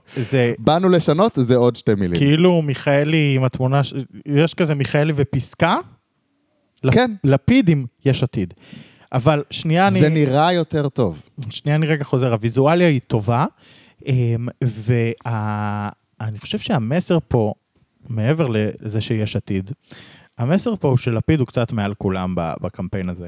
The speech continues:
Speaker 2: בדיוק.
Speaker 1: כלומר, דיברנו על זה שקמפיינים של העידן החדש, לעומת הניינטיז, הם לא קמפיינים שמנסים להביא ג'ינגל,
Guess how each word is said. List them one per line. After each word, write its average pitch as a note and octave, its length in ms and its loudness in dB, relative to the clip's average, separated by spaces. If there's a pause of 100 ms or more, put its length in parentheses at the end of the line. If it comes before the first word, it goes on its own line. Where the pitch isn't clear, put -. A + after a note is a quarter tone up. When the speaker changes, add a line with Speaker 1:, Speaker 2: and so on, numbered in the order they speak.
Speaker 2:
בדיוק. F2+ 240 -2
Speaker 1:
כלומר, A2+ 400 0 (640)
דיברנו D#3 460 0
על G3+ 60 2
זה D3+ 100 0
שקמפיינים C#3 540 -2
של B2+ 160 -2
העידן A2 240 0
החדש, B2 480 -2
לעומת G#2+ 320 -4
הניינטיז, G#2+ 540 -4
הם G#2 100 0
לא C3 100 2
קמפיינים C3 380 -2
שמנסים A2 640 -4
להביא A2 340 0 (420)
ג'ינגל, F#2+ 540 -2